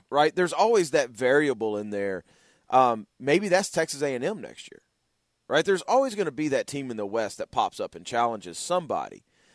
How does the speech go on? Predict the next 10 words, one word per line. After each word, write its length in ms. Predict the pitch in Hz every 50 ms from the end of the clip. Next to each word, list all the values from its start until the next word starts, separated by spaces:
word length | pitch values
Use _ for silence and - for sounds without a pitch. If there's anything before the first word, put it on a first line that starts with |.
| _ _ _
But 140 | - 127 131
Alabama's 640 | 139 175 202 185 - 214 151 208 226 156 120 101 -
legit 340 | 98 95 - 101 98 - -
next 220 | 80 78 - - -
year. 100 | 101 101
But 180 | 107 143 151 156
as 100 | 160 -
far 200 | - 214 254 254
as 80 | 185
the 80 | 123